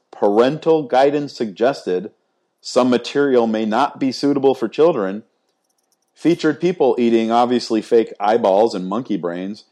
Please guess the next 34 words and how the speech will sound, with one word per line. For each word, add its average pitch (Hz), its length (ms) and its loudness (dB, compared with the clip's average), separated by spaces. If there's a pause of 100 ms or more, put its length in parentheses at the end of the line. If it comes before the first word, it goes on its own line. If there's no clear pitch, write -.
(260)
children 110 440 0
getting 101 320 -2
beaten, 113 520 -4 (340)
and 107 200 -8
<laughs> 101 120 -16
one 135 300 0
poor 113 240 4
soul 107 280 0
getting 104 300 -4
burned 113 340 0
alive 107 460 0
in 98 120 -8
an 95 140 -10
evil 110 400 -2
ritual 95 500 -4 (380)
before 107 320 2
having 107 320 0
his 101 200 -6
still 113 340 -2
beating 107 360 -4
heart 104 320 -2
ripped 110 300 -2
out 113 180 2
of 104 60 -2
his 98 160 -6
chest - 440 -6 (380)
and 104 160 -6
held 107 300 0
high 120 260 -2
as 98 160 -2
it 95 180 -8
burst 110 300 -2
into 101 260 -6
flames 113 580 -6